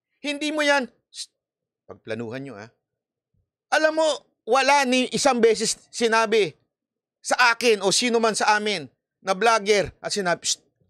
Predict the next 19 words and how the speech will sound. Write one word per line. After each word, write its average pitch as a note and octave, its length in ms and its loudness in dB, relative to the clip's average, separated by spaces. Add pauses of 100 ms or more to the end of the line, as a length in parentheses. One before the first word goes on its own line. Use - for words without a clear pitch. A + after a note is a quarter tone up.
(100)
ayusin F3 400 -6
nyo, E3 80 -10
ah, D#3+ 80 -10
pagplanuhan D3 560 -6
nyo E3+ 240 -10
yan, - 20 -10
ganito C#3+ 300 -4
gawin D#3+ 320 -2
ninyong E3 160 -14
plano E3+ 400 0
para D3+ 240 0
talagang D#3+ 240 2
bumagsak D#3+ 560 0
tong F3 80 -4
pamahalaan E3 560 2
na D#3+ 80 0
to." F#3 160 0 (720)
Walang G4 400 2
ganun! G4+ 460 4